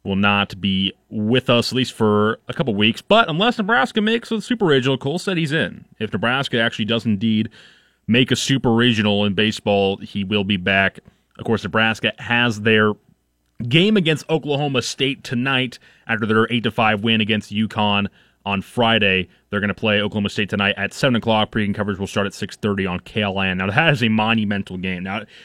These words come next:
Nebraska, the cards are stacked against them a little bit just due to the opponent that they're facing and that they're in Oklahoma,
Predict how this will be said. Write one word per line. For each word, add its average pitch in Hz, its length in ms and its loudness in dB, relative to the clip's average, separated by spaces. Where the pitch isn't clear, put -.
Nebraska, 143 460 4
the 131 80 0
cards 185 300 0
are 147 40 0
stacked 170 300 0
against 135 240 -2
them 127 100 0
a - 20 -2
little 139 180 0
bit 110 140 0
just - 300 -2
due 151 120 -4
to 135 80 0
the 117 80 4
opponent 120 360 -2
that 107 100 -2
they're 92 120 -4
facing 107 420 -2
and 92 100 -6
that 95 100 -6
they're 92 120 -6
in 113 380 0
Oklahoma, 98 500 -4